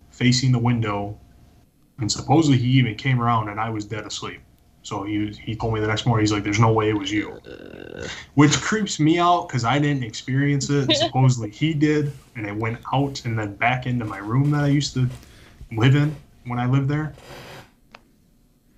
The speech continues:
Speaker 1: Yeah, there's some, uh, there's some s-, stuff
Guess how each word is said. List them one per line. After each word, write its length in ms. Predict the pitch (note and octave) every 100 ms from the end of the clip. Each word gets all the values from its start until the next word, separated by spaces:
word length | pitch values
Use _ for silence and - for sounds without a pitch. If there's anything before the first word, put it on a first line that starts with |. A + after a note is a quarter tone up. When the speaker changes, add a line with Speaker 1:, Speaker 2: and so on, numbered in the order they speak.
| _ _ _ _ -
Speaker 1:
Yeah, 140 | A2
there's 200 | C#3 -
some, 140 | E3
uh, 260 | C#3 A#2 A2 -
there's 180 | D#3+ F#3+
some 140 | A#3
s-, 280 | D3+ - - _ -
stuff 440 | - A2+ C3 -